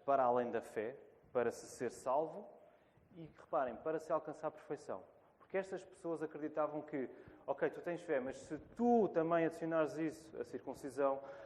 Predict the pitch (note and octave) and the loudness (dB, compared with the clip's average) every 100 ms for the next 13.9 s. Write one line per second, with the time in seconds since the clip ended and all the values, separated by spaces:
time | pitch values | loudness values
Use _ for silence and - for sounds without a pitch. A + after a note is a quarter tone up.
0 | - B2 - C#3+ B2+ C#3 B2+ B2+ B2+ - | -2 -2 0 -2 4 6 6 -2 -8 -6
1 | B2 A2+ A#2+ B2+ C3 C3 C3 B2+ A2+ C#3+ | -6 -4 -4 -2 0 -2 -4 -6 4 4
2 | C#3+ - - C#3 C#3 C3 - - - - | 4 0 0 2 2 0 -4 -16 -18 -18
3 | - - - - - - D3 B2+ C3+ - | -20 -20 -20 -20 -20 -10 -2 6 6 6
4 | C#3+ - D#3 D3+ D#3 E3 - D#3 D#3 D#3 | 0 6 6 6 4 -2 -2 0 2 2
5 | D3+ D3+ D3+ - C#3+ D3 D3+ C#3+ - - | 2 2 2 -2 -4 -2 0 0 -2 -4
6 | D#3+ D3+ - - - - D#3 - - D3+ | 0 0 -4 -18 -20 -10 -10 -2 4 6
7 | D3+ - - - - - C3 C3+ A#2 G#2 | 4 -4 -14 -18 -10 -4 -2 0 0 2
8 | B2 C#3 E3 F#3+ - D#3+ - D3+ D#3+ C#3 | 2 4 2 -2 -6 -4 0 2 4 4
9 | C#3+ C3+ - B2 G2 F#2 G2+ B2 C#3 - | 2 -2 -2 0 0 -2 -2 -2 -2 -8
10 | - - - - - D#3 - F3+ F#3 D#3+ | -18 -20 -20 -20 -10 -6 0 4 10 10
11 | B2+ C#3+ D#3+ D3 C3+ D#3 - - D#3+ C#3 | 8 6 6 4 2 0 0 4 8 8
12 | - - - - - - B2 B2+ - B2+ | 4 -8 -14 -18 -14 -4 -2 -2 -4 -4
13 | B2+ B2+ D#3 F3+ D#3+ C#3+ B2 A2+ | -2 2 4 4 4 6 8 6